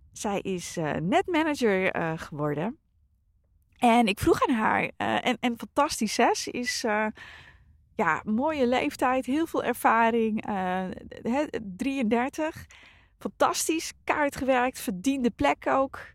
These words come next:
En, eh, ja, daar zit ze dan, eh, klaar om een, eh, team te managen. En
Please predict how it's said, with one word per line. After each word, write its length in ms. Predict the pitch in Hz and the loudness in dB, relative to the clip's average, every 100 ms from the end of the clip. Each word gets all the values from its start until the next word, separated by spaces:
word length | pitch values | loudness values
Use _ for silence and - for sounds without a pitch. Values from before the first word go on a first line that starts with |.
| - - - - _ _ _ | -20 -20 -20 -20 _ _ _
En, 260 | 254 254 233 | 2 4 4
eh, 420 | 233 226 214 208 202 | 2 2 0 0 -2
ja, 160 | 254 | -6
daar 120 | - 254 | -4 -4
zit 220 | 226 - | -4 -6
ze 80 | 247 | 0
dan, 340 | 233 170 160 | 0 0 -4
eh, 120 | - - | -8 -6
klaar 480 | - 320 302 285 - | 0 4 4 4 2
om 180 | 240 220 | 0 0
een, 220 | 208 196 | 0 0
eh, 280 | 190 185 180 180 - - - _ | -2 -2 -4 -6 -12 -20 -20 _
team 220 | - 311 | -4 -2
te 160 | 302 226 | 0 0
managen. 540 | 208 190 185 170 147 | 0 0 -2 -2 -2
En 440 | - 226 220 208 | -2 -2 0 -2